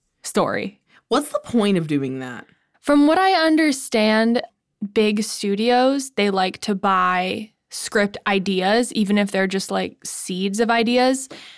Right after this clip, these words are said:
Speaker 1: from writers, so that they have kind of, like, a stock of ideas to pull from. And,
Speaker 2: Yeah.
Speaker 1: and then they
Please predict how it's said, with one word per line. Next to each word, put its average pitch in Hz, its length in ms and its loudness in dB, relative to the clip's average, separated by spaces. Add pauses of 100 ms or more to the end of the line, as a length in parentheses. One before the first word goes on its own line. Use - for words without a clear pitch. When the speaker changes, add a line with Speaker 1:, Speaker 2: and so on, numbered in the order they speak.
(160)
Speaker 1:
from 226 260 2
writers, 214 420 2
so 220 200 2
that 196 160 2
they 208 140 2
have 196 420 -4
kind 190 220 -4
of, 185 80 -6
like, 185 180 -2
a 185 60 -6
stock - 680 -4 (120)
of 185 640 0
ideas 196 460 0
to 208 100 -6
pull 196 200 -6
from. 196 400 -4
And, 226 300 2
Speaker 2:
Yeah. - 140 -12
Speaker 1:
and 214 180 6
then 214 160 4
they 185 260 0